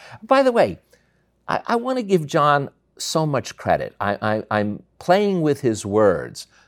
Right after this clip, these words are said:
but John Wooden, when he's really describing doing the best you can,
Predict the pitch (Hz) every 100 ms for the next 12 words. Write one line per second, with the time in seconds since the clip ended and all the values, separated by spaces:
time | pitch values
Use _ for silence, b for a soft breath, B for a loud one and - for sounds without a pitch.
0 | b - 120 160 175 247 180 120 147 104
1 | 82 76 b b b b _ _ _ _
2 | 120 165 175 156 240 247 139 160 180 180
3 | 151 123 - - 135 135 160 123 87 65
4 | - _ _ 92 123 120 101 92 82 107
5 | 92 - - 85 - 110 107 82 -